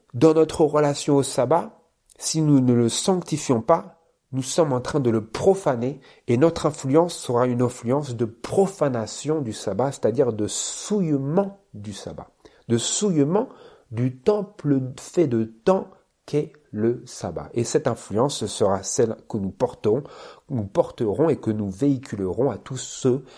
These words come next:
qui auront pu assister à notre désécration de ce temple et de ce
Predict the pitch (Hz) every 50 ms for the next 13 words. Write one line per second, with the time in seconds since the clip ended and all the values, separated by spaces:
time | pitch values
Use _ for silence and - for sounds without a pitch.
0 | - - - _ _ - - 123 117 113 113 107 104 110 107 98 98 - _ -
1 | - 175 190 226 220 - - - - _ - 135 131 - - - 117 101 - -
2 | - - 143 170 - - - - - _ - 110 107 131 131 131 - - 107 95
3 | 87 139 131 131 - - 117 - - - 101 87 - - - - 123 127 - -
4 | _ _ _ _ 117 98 98 98 101 107 - _ _ _ - - - 98 95 -
5 | - - - _ _ - _ _ _ _ _ _ _ _ _ _ _ _ _ _
6 | _ _ _ _ _ _ - - _ _ - _ _ _ _ - 98 95 90 110
7 | 113 110 - - - - - 107 110 110